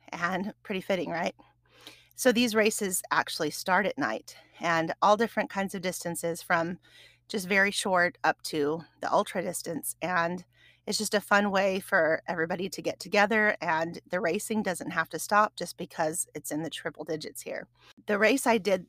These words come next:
two nights ago was called the Adrenaline. So every race in the series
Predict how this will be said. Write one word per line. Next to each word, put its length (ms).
two 160
nights 260
ago 400
was 180
called 280
the 140
Adrenaline. 480
So 220
every 340
race 460
in 80
the 80
series 680